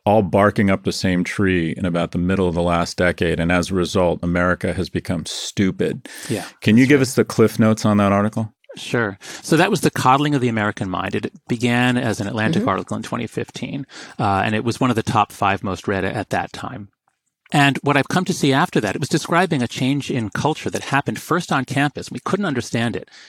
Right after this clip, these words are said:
Speaker 2: Now, in retrospect, we understand, you know, the college students were sort of the first into this new bizarre world. They were the first into Tumblr in particular, nurtured
Speaker 3: Mm-hmm.
Speaker 2: a lot of these ideas about microaggressions and safe spaces. So,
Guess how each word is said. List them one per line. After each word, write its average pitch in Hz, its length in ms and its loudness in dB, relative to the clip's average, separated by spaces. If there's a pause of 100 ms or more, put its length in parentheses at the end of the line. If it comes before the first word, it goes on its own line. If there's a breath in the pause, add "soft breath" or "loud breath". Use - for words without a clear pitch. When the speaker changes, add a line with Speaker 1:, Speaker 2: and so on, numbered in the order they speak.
(200 loud breath)
Speaker 2:
Now, 170 240 2
in 147 80 -4
retrospect, 139 560 -2
we 120 120 0
understand, 110 680 -2 (380 soft breath)
you 117 100 0
know, 104 340 -2
the - 80 -6
college 170 300 2
students 165 280 -4
were 127 60 -2
sort 131 180 -2
of 104 40 -2
the 104 60 0
first - 400 -2
into 135 280 0
this 104 240 -4
new 104 220 -2
bizarre 98 420 -2
world. 120 400 -4
They 110 80 -2
were 95 100 -2
the 101 80 -4
first - 320 -4
into 117 240 -4
Tumblr 123 400 -2
in 101 100 -10
particular, 117 680 -4 (240 loud breath)
nurtured 110 280 0
Speaker 3:
Mm-hmm. 160 80 0
Speaker 2:
a - 60 2
lot 107 140 4
of 101 60 -4
these 101 160 -2
ideas 95 340 -2
about 101 180 -6
microaggressions 104 720 -6
and 107 100 -8
safe 101 220 -4
spaces. - 560 -8 (400 loud breath)
So, 123 400 2